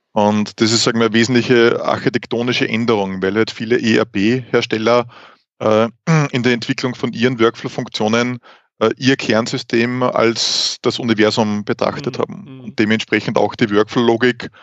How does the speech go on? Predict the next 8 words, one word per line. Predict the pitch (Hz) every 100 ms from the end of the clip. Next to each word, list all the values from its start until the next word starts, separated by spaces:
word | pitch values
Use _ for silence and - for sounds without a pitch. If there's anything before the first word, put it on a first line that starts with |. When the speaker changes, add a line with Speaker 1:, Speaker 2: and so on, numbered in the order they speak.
| - _
Speaker 1:
sagen, | - 107 107 110
äh, | 120 110 110
nur | 113 120
auf | 120
dieses | 123 110 110
Universum | - 113 104 104 120
ausgerichtet | 107 110 - 110 101 - -
war. | - 87